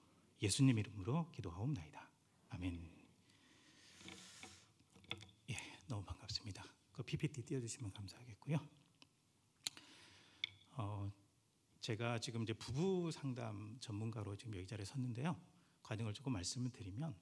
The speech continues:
제가 원래는 처음에 이 청소년들 사역에 굉장히 관심이 많았어요. 아이들이 가정에서 얼마나 많이 힘들었는지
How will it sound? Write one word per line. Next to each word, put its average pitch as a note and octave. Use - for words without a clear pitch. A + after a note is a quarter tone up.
제가 B2
원래는 C#3+
처음에 B2+
이 F#2
청소년들 F3+
사역에 F#2+
굉장히 F#2+
관심이 G2
많았어요. F2
아이들이 A#2+
가정에서 B2
얼마나 G#2+
많이 G2
힘들었는지 A#2